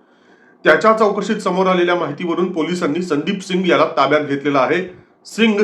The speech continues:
हा सुट्टी घेऊन त्याच्या मूळ सरदुलगड येथे आलेला होता. पटियाला येथून पोलिसांनी संशयावरून त्याच्या मुसक्या आवळल्या. त्याच्याकडून मिळालेले तीनही मोबाईल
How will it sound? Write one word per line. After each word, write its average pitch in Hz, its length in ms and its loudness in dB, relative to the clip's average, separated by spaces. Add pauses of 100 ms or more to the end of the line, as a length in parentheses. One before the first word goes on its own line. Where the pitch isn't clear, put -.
(280)
हा 190 100 2
सुट्टी 202 360 -2
घेऊन 202 340 2
त्याच्या 196 260 -2
मूळ 196 380 -2 (280)
सरदुलगड 180 720 2
येथे 156 280 0
आलेला 147 260 2
होता. 151 360 -2 (420)
पटियाला 190 400 2
येथून 208 360 0
पोलिसांनी 185 520 -2
संशयावरून 165 640 0
त्याच्या 165 220 -2
मुसक्या 143 500 -2
आवळल्या. 156 640 2 (680)
त्याच्याकडून 214 560 2
मिळालेले 175 540 2
तीनही 185 560 -2
मोबाईल 165 440 0